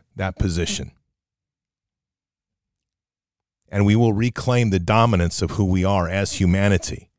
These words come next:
for humanity. And for those of you that took the shot, we ask one thing, including Bongino and Scott Adams. Humble yourself. Understand that you impacted people's lives negatively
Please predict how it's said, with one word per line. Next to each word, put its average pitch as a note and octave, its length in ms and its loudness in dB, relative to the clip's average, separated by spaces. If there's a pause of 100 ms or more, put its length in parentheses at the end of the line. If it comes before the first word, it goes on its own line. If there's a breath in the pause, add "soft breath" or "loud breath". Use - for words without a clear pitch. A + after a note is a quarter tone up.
for C3 320 2
humanity. D#2+ 640 -4 (240 loud breath)
And A#2 140 0
for C3+ 100 2
those D3 220 4
of D3 100 0
you D3 100 4
that C3 160 0
took D3 180 -2
the C3 100 0
shot, D3 380 0
we A#2 140 0
ask A#2 240 -2
one A2+ 280 0
thing, D2+ 400 -6 (920)
including G#2+ 540 0
Bongino A#2+ 680 2 (640)
and A2+ 120 -2
Scott A#2 360 0
Adams. D2+ 460 -2 (100)
Humble C#3 360 2
yourself. F2 640 -2 (1800)
Understand C#3+ 580 2
that - 200 -2
you D#3 100 6
impacted C3 680 2
people's A2+ 400 0
lives G#2+ 340 0
negatively A#2 760 2